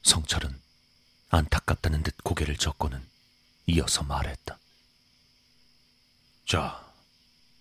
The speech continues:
이게 무슨 뜻일까요? 쉽게 말하자면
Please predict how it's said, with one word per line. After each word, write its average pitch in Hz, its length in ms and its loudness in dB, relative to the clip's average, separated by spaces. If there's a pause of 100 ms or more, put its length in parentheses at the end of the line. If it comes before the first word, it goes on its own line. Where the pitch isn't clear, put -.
(880)
이게 87 240 8
무슨 78 400 4
뜻일까요? - 640 2 (2250)
쉽게 104 420 6
말하자면 92 760 6